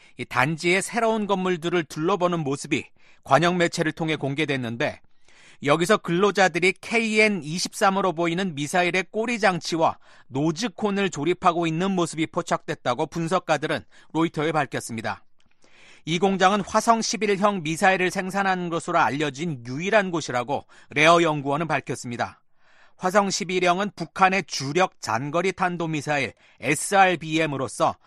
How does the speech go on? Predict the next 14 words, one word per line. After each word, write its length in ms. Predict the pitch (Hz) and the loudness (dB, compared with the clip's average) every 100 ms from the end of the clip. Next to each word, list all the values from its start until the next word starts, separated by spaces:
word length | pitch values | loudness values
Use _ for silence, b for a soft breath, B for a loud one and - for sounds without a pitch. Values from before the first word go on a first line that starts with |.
| B B | B B
서방에서는 720 | - 214 214 208 196 185 208 - | -2 4 4 4 0 -2 -2 -6
케이엔 480 | 226 233 214 214 170 | -4 -2 2 0 0
이십삼으로 720 | 170 175 - 190 175 156 120 | -4 -6 0 0 2 -2 -2
잘 220 | - 147 | 0 2
알려져 320 | 139 139 127 | 2 2 -4
있습니다. 520 | 120 - 107 107 90 _ _ _ b b b b | -8 -8 -8 -8 -10 _ _ _ b b b b
케이엔 340 | - 202 202 185 | -2 0 2 0
이십삼은 520 | 165 - 180 190 190 | -4 2 2 2 -2
이천십구 580 | 156 - 202 - - 190 | -6 -4 -4 -4 -6 -4
년 180 | 190 | -2
오월에 400 | 143 151 185 185 | -2 2 2 2
처음 340 | 175 - 208 147 | -2 -2 -2 -2
시험 320 | - 214 202 | -4 -4 0
발사됐으며 760 | 180 - 160 143 - 147 143 | -2 -2 -6 -8 -8 -6 -6